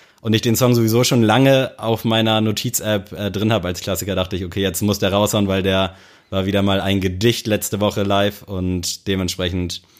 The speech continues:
gebt euch, ich weiß gerade gar nicht, welche Version es da bei Spotify und Apple Music gibt, aber ich würde mich jetzt auf die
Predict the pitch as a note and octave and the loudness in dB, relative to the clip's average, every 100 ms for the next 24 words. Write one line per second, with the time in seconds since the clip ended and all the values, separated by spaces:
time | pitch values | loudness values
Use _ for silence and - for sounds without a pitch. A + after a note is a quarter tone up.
0 | - _ _ - A#2 A#2+ A2+ A2 G2 A#2 | -20 _ _ 0 2 4 2 0 0 2
1 | - A#2+ A#2 A2 A2 A2+ A2+ A2 - - | 2 2 2 2 2 2 2 0 -2 -8
2 | - - G2 G#2+ B2 G#2+ G2 G2+ A2+ G#2+ | -12 -12 0 0 2 0 2 2 0 2
3 | G2+ F#2+ F2+ G#2 G2+ G2 F#2+ F#2 A2 G2 | 0 0 -2 -2 -2 -2 -4 -2 0 2
4 | F#2+ F2+ F#2+ G2 G2 F#2 A2+ A2+ F#2 F#2+ | 2 0 -2 -2 -2 0 -2 0 -2 0
5 | F#2+ F#2 G2+ F#2+ F#2+ F#2 E2+ F2+ - F2+ | 0 0 2 2 2 0 -2 -4 -2 0
6 | F2+ | 0